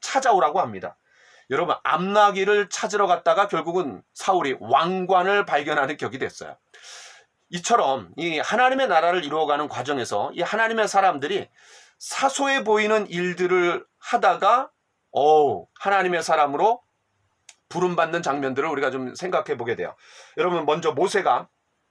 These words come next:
양을 치다가 떨기나무에서 하나님의 부름을 받죠. 또 기드온이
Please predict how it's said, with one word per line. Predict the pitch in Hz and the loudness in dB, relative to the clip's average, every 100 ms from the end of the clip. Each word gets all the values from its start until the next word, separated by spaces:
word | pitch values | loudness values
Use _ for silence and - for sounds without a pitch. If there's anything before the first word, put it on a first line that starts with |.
| _ _ _ - | _ _ _ -4
양을 | - 202 233 | -2 0 -2
치다가 | - 180 131 95 110 - _ | -2 -2 0 0 -4 -8 _
떨기나무에서 | - 220 233 185 160 135 123 175 214 _ - | -4 -2 0 0 0 -2 -2 -4 -6 _ -8
하나님의 | 190 175 170 160 | -4 -2 -2 -6
부름을 | 143 143 147 | -6 -4 -2
받죠. | 117 - 180 - _ - - | -2 -2 -4 -6 _ -20 -4
또 | - 190 - | 2 4 2
기드온이 | - 226 247 175 101 | -2 0 2 2 0